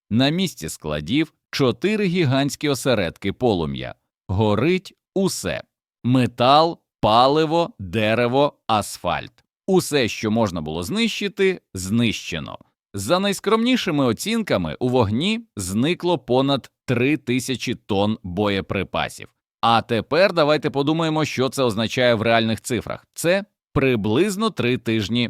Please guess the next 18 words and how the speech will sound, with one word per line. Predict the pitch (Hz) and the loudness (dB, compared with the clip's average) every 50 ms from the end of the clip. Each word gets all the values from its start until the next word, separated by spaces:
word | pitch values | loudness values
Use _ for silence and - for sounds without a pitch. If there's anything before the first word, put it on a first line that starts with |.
| - - | -6 -6
безперервної | 85 90 117 117 - - - 92 87 87 107 151 175 175 180 180 180 175 | -4 -2 -2 -2 -2 -4 -6 -6 -4 0 2 0 0 0 0 -2 0 0
роботи | 160 147 110 92 113 143 151 - 143 135 | 0 0 2 2 2 0 0 0 0 0
російської | 120 107 92 - 104 113 113 - - - 117 110 110 - - | 0 0 -2 -2 -4 -4 -4 -4 -4 -4 -2 -2 -2 -2 0
артилерії | 113 110 107 - - 113 107 98 95 95 101 104 101 104 101 101 101 | 0 0 0 -2 -2 -4 -2 0 0 0 0 0 0 0 0 -2 0
на | 101 98 107 123 143 - - - | 0 0 2 2 0 0 -2 0
одній | 127 117 101 80 90 98 123 156 170 147 | 0 0 0 0 -2 -2 -2 -2 -2 -2
ділянці | 131 151 135 117 104 98 95 95 92 - 107 104 | -2 -2 0 0 0 0 0 -2 -4 -4 -4 -6
фронту. | 95 - 104 104 95 82 69 64 - 62 53 - _ _ _ _ _ _ | -4 -4 -4 -2 -2 -2 -4 -8 -12 -14 -16 -16 _ _ _ _ _ _
Три | - 127 113 127 170 196 190 | -4 0 2 2 2 0 0
тижні | - - 151 180 190 165 156 175 175 175 165 - _ | -2 0 0 0 0 0 -2 -4 -4 -4 -6 -4 _
обстрілів, | 101 113 120 - - - - 147 139 151 143 143 139 110 | 2 2 2 2 0 -4 -8 -6 -4 -2 -2 -2 -2 -4
залпів, | 85 82 87 87 101 113 113 - - 104 90 - _ | -4 -4 0 0 2 0 0 -2 -4 -6 -6 -6 _
вогневого | 82 78 80 101 92 78 85 87 87 82 92 95 87 85 78 62 | -12 -6 -2 -2 -2 -2 -2 -4 -4 -2 -2 0 0 -2 -2 -6
тиску, | - _ - 139 170 165 - - - 151 147 135 - _ _ _ - | -8 _ 0 0 0 0 0 -4 -4 -4 -4 -4 -4 _ _ _ -8
знищені | 123 101 107 120 117 117 131 139 - - - 127 117 113 110 | -6 -2 0 2 2 2 2 0 -2 -4 -4 -2 -2 -2 -2
за | 92 92 101 | -2 0 -2
одну | 92 80 71 85 92 85 | -2 -2 -2 -4 -2 -2
операцію. | 80 76 - 85 78 69 65 62 60 - - 65 57 50 | -4 -4 -4 -6 -4 -4 -6 -8 -8 -10 -12 -12 -12 -12